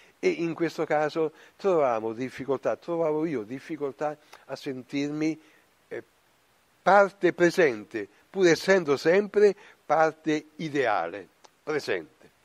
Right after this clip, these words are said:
Questo qui è importante, capito? Perché ognuno deve anche sapere e sentirsi libero, sentirsi carico di potersi esprimere. Quella realtà a me non mi dava, non c'era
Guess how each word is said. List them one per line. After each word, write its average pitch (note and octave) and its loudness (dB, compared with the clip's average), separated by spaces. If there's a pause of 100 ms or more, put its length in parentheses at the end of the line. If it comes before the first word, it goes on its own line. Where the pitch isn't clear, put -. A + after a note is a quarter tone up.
(140)
Questo D3 -6
qui C3 -8
è - -6
importante, A2 -8
capito? B2 -8 (260)
Perché F3 -6
ognuno F#3 0
deve C#3+ -2 (240)
anche D#3+ -6 (160)
sapere G3+ 2 (360)
e C#3+ 0
sentirsi D3+ -8
libero, F#3+ -6 (200)
sentirsi D3 -8
carico D#3+ -2
di B2+ -8
potersi C3+ -8
esprimere. F#2+ -10 (280)
Quella G#3 0
realtà E3 0 (300)
a D3+ -6
me E3+ -2
non D#3 -4
mi D#3+ -4
dava, A2 -2
non C3+ -12
c'era B2+ -2